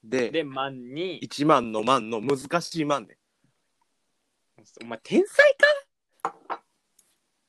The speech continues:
Speaker 1: お、待って、これ時間ねえぞ。
Speaker 2: やばいな。じゃ、じゃあ、桃屋万太郎が。
Speaker 1: うん。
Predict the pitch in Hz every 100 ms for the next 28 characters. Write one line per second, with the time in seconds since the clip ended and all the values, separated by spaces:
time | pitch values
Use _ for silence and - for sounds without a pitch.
0 | _ _ - 131 160 214 131 123 110 101
1 | 120 214 254 247 254 254 113 92 _ _
2 | _ _ _ _ 147 180 269 165 113 95
3 | _ _ _ _ - _ _ - - _
4 | - - - - _ _ - 156 165 _
5 | - _ - - 131 214 202 143 147 160
6 | - 156 156 143 - _ _ _ _ _
7 | _ _ 143 127 101